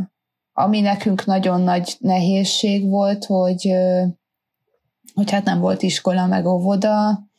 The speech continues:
és nekünk az új bázisunkat kellett volna csinálni, és akkor én rengeteget voltam itthon a gyerekekkel, a Gyula pedig rengeteget építkezett, ö, egyedül, vagy éppen minimális segítséggel.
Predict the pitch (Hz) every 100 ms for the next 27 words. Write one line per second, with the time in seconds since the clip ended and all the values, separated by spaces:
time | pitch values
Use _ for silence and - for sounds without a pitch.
0 | _ - - - 165 - 180 185 180 180
1 | 180 175 170 170 165 170 - 165 170 -
2 | - 175 185 - 190 185 - - 185 180
3 | 180 180 180 175 - - - 170 175 160
4 | 165 170 - 196 190 - 170 175 170 170
5 | 180 170 165 190 190 190 196 190 - 196
6 | 190 190 190 _ - _ - 165 156 156
7 | 170 160 151 165 160 165 156 160 147 165
8 | 160 156 170 175 196 185 - 190 190 202
9 | 202 - 208 175 170 165 170 170 - 147
10 | 147 185 180 196 196 196 208 196 156 151
11 | 156 156 160 170 170 165 165 175 190 190
12 | - - 170 190 196 - 190 185 196 190
13 | 190 190